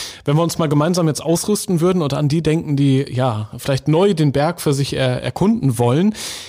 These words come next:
wie findet man denn am Anfang die passende Ausrüstung für sich, dass man so die ersten Schritte Richtung Gipfel gut ausgerüstet gehen kann?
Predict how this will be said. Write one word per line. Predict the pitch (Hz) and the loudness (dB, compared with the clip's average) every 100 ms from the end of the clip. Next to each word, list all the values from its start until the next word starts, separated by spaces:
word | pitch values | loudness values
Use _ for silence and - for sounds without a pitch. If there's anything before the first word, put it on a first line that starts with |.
| - | -4
wie | 156 | -2
findet | 240 233 180 | 2 2 2
man | 185 | 2
denn | 175 175 | 2 0
am | 170 160 | 0 -2
Anfang | 170 185 214 | -2 -4 -4
die | 170 | -4
passende | 165 170 175 170 | -6 -4 -4 -2
Ausrüstung | 208 - 123 - 123 | -4 -2 -2 0 -2
für | - | 0
sich, | 117 120 | 0 0
dass | 135 - | 0 0
man | 139 | 0
so | 139 | 0
die | 139 | 0
ersten | 165 180 - 160 | 0 -2 -4 -2
Schritte | 165 170 190 190 - - _ - | 0 0 2 0 -2 -16 _ -2
Richtung | 143 147 135 | 0 0 0
Gipfel | - - - 175 170 - - - | 0 -2 0 2 0 -4 -18 -4
gut | 180 - | -2 0
ausgerüstet | 165 165 - 147 151 - 139 | 0 0 -2 -2 0 -2 -2
gehen | 143 139 113 | 2 2 0
kann? | - 98 98 | -2 -2 -2